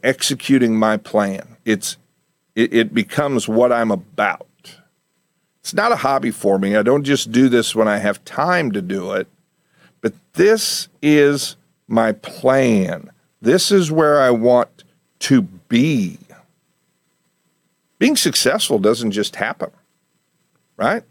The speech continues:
You'll hear about it once in a while, but that's, that, that's not the norm. Anybody that's a successful business person, successful athlete, whatever they may be, they obviously had a plan to get there.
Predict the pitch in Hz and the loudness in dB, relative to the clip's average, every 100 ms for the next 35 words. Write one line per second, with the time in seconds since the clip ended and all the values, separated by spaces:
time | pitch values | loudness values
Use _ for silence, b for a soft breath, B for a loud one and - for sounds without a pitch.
0 | _ _ _ _ _ 233 226 127 117 107 | _ _ _ _ _ 0 2 4 4 4
1 | 107 82 120 190 120 101 95 107 170 240 | 2 2 0 0 0 0 2 2 2 0
2 | - 180 196 202 214 - 208 214 143 120 | -2 0 2 0 0 -2 -4 -2 -2 2
3 | 165 254 - - - - B B B B | 4 2 0 -10 -20 -20 B B B B
4 | B B B - - 123 220 262 175 147 | B B B -20 -6 -2 0 2 2 2
5 | - 104 - - 139 113 - 87 135 202 | -2 -4 -6 -2 0 0 -2 -2 0 2
6 | 202 - - 190 175 190 180 B B B | 0 -2 2 2 2 -2 -2 B B B
7 | - - - 113 - 92 107 156 151 147 | -10 -6 0 0 0 2 2 2 0 0
8 | 98 101 165 214 196 175 165 160 214 117 | 0 0 2 2 0 2 0 0 0 0
9 | 104 - _ _ _ _ _ - 233 269 | -2 -8 _ _ _ _ _ -4 -2 0
10 | 262 - 185 175 - - 156 196 165 104 | -2 0 0 0 -2 -2 0 0 -2 0
11 | 151 - 226 - - | 0 2 -2 -2 -10